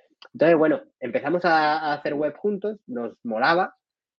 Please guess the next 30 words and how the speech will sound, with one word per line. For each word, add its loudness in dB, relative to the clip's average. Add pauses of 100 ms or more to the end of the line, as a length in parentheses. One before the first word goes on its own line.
(140)
y -4
dijimos, -12
"Oye, -6
vamos -8
a -2
montar -8
algo, 0
tío, 2
vamos -6
a -6
montar -6
una, -6
una -6
pequeña -6
agencia", -6
bu-, -6 (140)
buscamos -8
un -8
nombrecito, -4 (560)
y 2
ahí 4
empezamos 4
a, 4
a 2
darle 0
vueltas -6
a, -2
a -8
los -6
nombres. -6